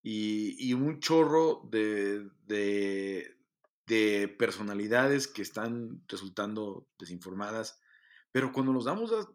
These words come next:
más cuenta, ¿no? Creo que en México esa situación está mucho menos acentuada, mucho menos marcada, ¿no?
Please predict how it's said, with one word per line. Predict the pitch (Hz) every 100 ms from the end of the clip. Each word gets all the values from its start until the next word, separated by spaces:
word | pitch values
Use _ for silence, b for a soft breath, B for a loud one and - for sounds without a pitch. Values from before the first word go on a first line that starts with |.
| -
más | 127 156 - 107 -
cuenta, | 151 127 85 87 123 _ _
¿no? | 98 131 B B B -
Creo | 165
que | 160 226 - -
en | 127
México | 127 165 - - 165
esa | 180
situación | 175 135 95 92 123 90 82 _ _ _ _ _ _ _ _ - -
está | - - 131
mucho | 135 139 151 - 156 151 - -
menos | 117 117 127 135 135 131 - - - _ _ -
acentuada, | - 107 101 117 120 90
mucho | 90 90 104
menos | 117 123
marcada, | 117 98 - 104 - - _ _ _ -
¿no? | - -